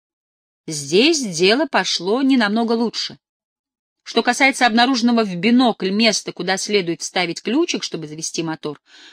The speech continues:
то оно всё-таки оставило у меня сомнения. Полное же смятение в моей душе вызвало кошмарное количество приборов, всех этих стрелок, часов, ручек, кнопок, рукояток, рычагов, клавишей и прочего.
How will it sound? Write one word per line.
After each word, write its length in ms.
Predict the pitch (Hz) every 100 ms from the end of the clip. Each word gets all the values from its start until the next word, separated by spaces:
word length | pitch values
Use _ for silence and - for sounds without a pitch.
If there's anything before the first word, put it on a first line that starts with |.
| _ _
то 120 | 151
оно 180 | 147 208
всё-таки 340 | - 294 -
оставило 480 | 302 - 220 220 254
у 60 | 277
меня 180 | 214
сомнения. 800 | 214 240 226 190 156 143 143 151 _ _ _ _ _ _ _ _
Полное 500 | - 226 269 247 214
же 120 | 180
смятение 640 | 180 - 175 - 175 151 151
в 40 |
моей 220 | 151 147
душе 420 | 147 143 - 143 151 _ _ _
вызвало 380 | 170 202 196 208
кошмарное 580 | 220 214 214 240 247 240
количество 540 | 226 220 - - 208
приборов, 580 | - 214 185 175 147 - - -
всех 260 | - - 226
этих 200 | 233 233
стрелок, 640 | - - 202 233 208 170
часов, 640 | - 226 208 - 240 190 -
ручек, 440 | 202 247 - 185
кнопок, 540 | - 202 269 240 175 -
рукояток, 720 | 220 233 226 269 240 180 -
рычагов, 560 | 208 - 214 254 262 -
клавишей 640 | 202 247 277 262 - 247
и 40 |
прочего. 640 | - 190 180 - - 135